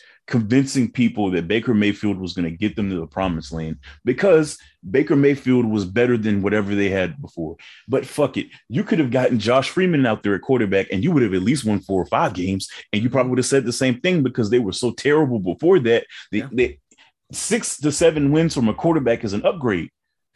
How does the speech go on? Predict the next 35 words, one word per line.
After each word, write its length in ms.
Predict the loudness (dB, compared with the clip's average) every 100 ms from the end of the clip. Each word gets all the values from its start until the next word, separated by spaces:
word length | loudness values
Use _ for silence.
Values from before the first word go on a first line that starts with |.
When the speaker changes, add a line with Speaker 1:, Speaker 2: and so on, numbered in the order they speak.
| _ _
Speaker 2:
The, 120 | -14 -10
the 240 | -8 -4
last 560 | -2 0 -2 -2 -6 -14
quarterback 560 | -8 -6 -4 -6 -6 -8
before 320 | -14 -8 -8
Baker 360 | -6 -10 -8 -10
that 180 | -8
was 180 | -10 -16
good 200 | _ -14
enough 220 | -12 -12 -14
to 60 |
get 200 | -14 -14
them 100 | -14
to 60 | -18
the 60 | -20
court, 360 | _ -16 -16
to 80 | -16
the 80 | -18
playoffs, 440 | _ -16 -16 -16
wasn't 300 | -16 -16 -16
it, 120 | -18 -20 -16
uh, 500 | -12 -12 -14 -14 -16
Derek, 480 | -16 -12 -12 -12 _
uh, 260 | -16 -14 -16
Derek 340 | -16 -16 -16
Anderson? 380 | -20 -20 -20 -20 _ _ _ _ _ _ _ _ _
Speaker 1:
Might 140 | -4
have 100 | -4 -2
been 140 | -4
a 40 | -4
Tim 240 | -6 -8
Couch. 380 | -6 -6 -6 -10
I 60 |
Speaker 2:
I, 180 | -12
Speaker 1:
can't 40 | -6